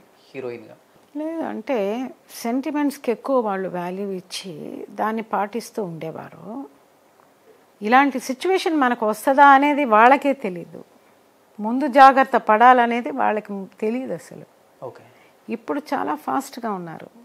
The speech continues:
Speaker 2: మనం ఎంతకాలం ఉంటాం ఇండస్ట్రీలో అని తెలియదని ఫస్ట్ డబ్బు సంపాదిస్తే జాగ్రత్త పెట్టేస్తున్నారు. అప్పుడు జాగ్రత్త పెట్టే ఒక ఆ,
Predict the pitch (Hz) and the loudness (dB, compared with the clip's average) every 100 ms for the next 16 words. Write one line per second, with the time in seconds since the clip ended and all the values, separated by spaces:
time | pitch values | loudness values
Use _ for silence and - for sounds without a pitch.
0 | - 196 202 185 202 247 269 254 233 220 | -12 -8 -6 -6 -6 -2 -2 0 -4 -4
1 | 233 220 202 202 - 190 196 180 175 170 | -6 -6 -6 -8 -10 -10 -8 -8 -8 -8
2 | 165 - 151 - - - 247 220 233 233 | -10 -12 -10 -10 -10 -12 -10 -8 -8 -10
3 | 226 226 220 - 285 240 254 247 214 196 | -8 -6 -8 -10 -14 -6 -4 -4 -6 -8
4 | 165 160 - - - _ - - - - | -8 -10 -14 -20 -20 _ -20 -20 -20 -6
5 | - 233 311 269 233 262 302 294 277 226 | 0 2 2 2 6 6 4 -2 -4 -6
6 | 202 214 190 185 - - - - - - | -8 -8 -6 -8 -12 -12 -12 -12 -10 -6
7 | 165 | -6